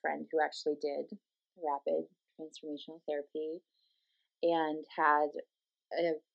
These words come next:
profound experience, you know, like you had mentioned, Jamie, you know, that, that you've had with this, you know, technique and method of being able to, so what happens, the reason why the past messes with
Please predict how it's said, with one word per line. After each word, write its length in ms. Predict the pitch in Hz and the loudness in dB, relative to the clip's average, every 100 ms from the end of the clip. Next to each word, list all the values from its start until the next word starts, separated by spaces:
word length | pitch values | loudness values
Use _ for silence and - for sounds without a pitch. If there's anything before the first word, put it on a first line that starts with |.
| _ - | _ 0
profound 640 | 165 165 147 151 151 156 - | 0 4 4 4 2 -4 -10
experience, 600 | - - 165 156 156 156 | -14 0 2 2 0 -4
you 80 | 156 | -4
know, 120 | 156 | -2
like 220 | 151 151 | -2 -2
you 280 | 160 156 160 - | -2 0 0 0
had 100 | 160 156 | -2 -4
mentioned, 520 | 151 - 165 165 160 - | -8 -8 -8 -8 -10 -8
Jamie, 520 | 156 151 147 147 151 - | -8 -6 -8 -12 -16 -20
you 80 | 156 | -20
know, 240 | 147 151 151 _ | -20 -20 _ _
that, 120 | 156 - - | -16 -16 -16
that 100 | 160 196 | -8 -2
you've 180 | 277 - | -2 2
had 220 | 165 156 - | 4 4 0
with 120 | 156 - | -6 -4
this, 400 | 156 147 - - _ _ _ | -4 -6 -14 -20 _ _ _
you 80 | 156 | -20
know, 80 | - | -10
technique 400 | 160 - 160 151 | -10 -8 -8 -6
and 140 | 156 | -8
method 400 | 147 143 165 156 - _ _ _ _ _ _ - | -8 -8 -2 -2 -2 _ _ _ _ _ _ 8
of 160 | 180 160 - - _ _ - 175 | 10 8 4 -10 _ _ -4 2
being 260 | 175 190 | 2 2
able 300 | 170 160 160 160 | 2 2 2 0
to, 220 | 156 147 147 | 0 2 0
so 160 | - 160 | 2 4
what 180 | 160 156 - | 4 6 8
happens, 760 | 285 285 160 151 151 151 - - _ _ - | 8 8 2 0 -6 -8 -14 -20 _ _ -6
the 100 | 165 | -2
reason 320 | 180 202 202 | 2 2 2
why 220 | 175 160 147 | 0 0 0
the 120 | 147 - | -4 4
past 260 | 143 151 - | 6 6 4
messes 400 | 151 147 - 147 | -4 -4 -4 -10
with 140 | - | -8